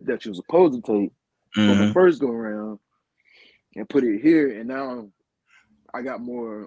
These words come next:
Speaker 1: uh, knowledge, more game about all that shit. And it just feels better now because, yeah, like I just said, I just, like, I know more now and I know how to maneuver.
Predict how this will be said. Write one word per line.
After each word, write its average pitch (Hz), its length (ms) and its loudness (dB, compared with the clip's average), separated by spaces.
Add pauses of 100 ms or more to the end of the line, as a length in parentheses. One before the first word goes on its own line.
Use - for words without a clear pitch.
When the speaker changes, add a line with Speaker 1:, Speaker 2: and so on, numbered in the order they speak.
Speaker 1:
uh, 104 480 -10
knowledge, 113 680 -4 (380)
more 110 360 -2
game 117 440 -2
about 101 280 -2
all 110 220 2
that 107 160 -4
shit. 107 320 -6 (960)
And 131 120 -6
it 135 140 0
just 117 200 -12
feels 147 260 6
better 117 220 -6
now 127 200 -8
because, 110 360 -8 (160)
yeah, 113 160 -8
like 107 140 -8
I 101 40 -8
just - 160 -20
said, 117 100 -4
I 110 60 -4
just, 98 260 -14
like, 104 140 -8
I 110 120 -6
know 117 200 -4
more 113 240 -6
now 104 180 -6
and 104 100 -6
I - 20 -4
know 110 200 -4 (180)
how 113 100 -2
to 107 60 -6
maneuver. 107 500 -4